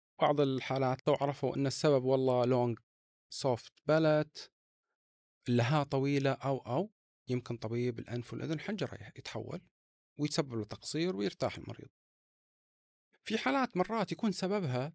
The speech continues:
تراجع الفكين. تراجع الفكين، شوية وزن زيادة، ترهل من العمر،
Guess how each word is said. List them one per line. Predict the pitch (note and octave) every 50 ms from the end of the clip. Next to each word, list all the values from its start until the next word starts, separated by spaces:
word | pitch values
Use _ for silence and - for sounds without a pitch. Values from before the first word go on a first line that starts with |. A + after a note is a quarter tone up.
| _ _
تراجع | - C3 C#3+ D#3 F#3+ G3 - -
الفكين. | D3+ - - - - - - F#2 - - _ _ _ _ _ _ _ _ _ _ _ _ _ _ _ _ _ _ _ _
تراجع | - B2 B2+ E3 F#3+ F#3+
الفكين، | F3+ - G3 - - - A#2+ A2+ C3 E3 - _ _ _ _ _ _ _ _ _ _ _ _ _ _ _ -
شوية | - - D#3+ D#3 E3+ E3 -
وزن | F3+ E3 D#3+ E3 D#3
زيادة، | D3+ - C#3+ A#2 G#2 G#2 A2+ B2 C#3+ - _ _ _ _ _ _ _ _ _ _ - - _ _ _ -
ترهل | - C#3 D#3 D#3+ C#3+ - B2+ B2+ D3+ E3+
من | - A#2+ A2+ A2+
العمر، | - - A2+ A2 A#2+ D3 F3 - -